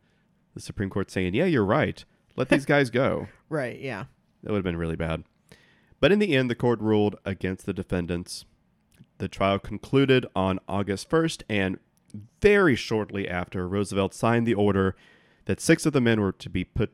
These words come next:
Speaker 1: to death.
Speaker 2: Oh, my God.
Speaker 1: Berger was given a life sentence, and Dosh was sentenced to thirty years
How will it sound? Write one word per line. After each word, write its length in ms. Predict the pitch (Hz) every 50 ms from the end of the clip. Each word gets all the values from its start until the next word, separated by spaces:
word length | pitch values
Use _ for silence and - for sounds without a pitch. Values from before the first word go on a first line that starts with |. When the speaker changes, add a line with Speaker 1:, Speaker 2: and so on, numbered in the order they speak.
| _ _ -
Speaker 1:
to 240 | - - 92 87 82 _ _ -
death. 400 | - - - - - _ _ - -
Speaker 2:
Oh, 180 | - 269 330 381 349
my 180 | 247 202 185
God. 840 | 175 160 196 190 220 247 254 254 233 202 185 165 147 135 - - 160 _ _ _ - - _ _ _ _ _ _ _ _ _ _ _ _ _ _ _ 113
Speaker 1:
Berger 380 | 107 117 131 135 147 139 135
was 540 | 117 113 110 107 107 104 101 98 - - -
given 240 | 101 104 98 104 98
a 100 | 95 92
life 280 | 90 87 95 98 101 -
sentence, 500 | - - 120 123 - - 131 131 131 -
and 220 | - 98 92 90 87
Dosh 400 | 98 98 107 110 107 - - -
was 160 | 101 92 -
sentenced 520 | - - 98 95 - - 98 90 - -
to 160 | - 95 85 - _ _ _ _ _ -
thirty 240 | 170 170 165 165 160
years 680 | 151 135 120 117 110 95 87 85 85 - - -